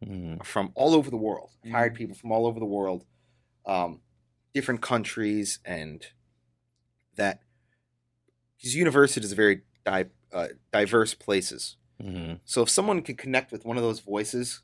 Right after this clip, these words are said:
Speaker 2: maybe they have, you know, somebody that's, has a totally different voice, but it's someone that they connect with.
Speaker 3: Right.
Speaker 1: Yeah.
Speaker 2: I want that available.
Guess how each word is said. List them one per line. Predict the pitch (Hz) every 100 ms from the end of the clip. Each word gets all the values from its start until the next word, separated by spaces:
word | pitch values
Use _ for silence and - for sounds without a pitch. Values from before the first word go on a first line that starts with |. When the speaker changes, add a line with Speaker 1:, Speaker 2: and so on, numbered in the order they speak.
| _ _
Speaker 2:
maybe | 117 117
they | 120
have, | 117 113 - _ _ _
you | -
know, | 95
somebody | - 120 110 110
that's, | 107 104 - - - _ _ _ _
has | 151 139
a |
totally | - 175
different | 165 160 143
voice, | 151 151
but | -
it's | 120
someone | 143 131
that | 123
they | 120
connect | - 110 107 -
with. | 58 - -
Speaker 3:
Right. | 107 107
Speaker 1:
Yeah. | 101 78 - _ _ _ _ _ _ _ -
Speaker 2:
I |
want | 127 123
that | 113 95
available. | 92 82 80 -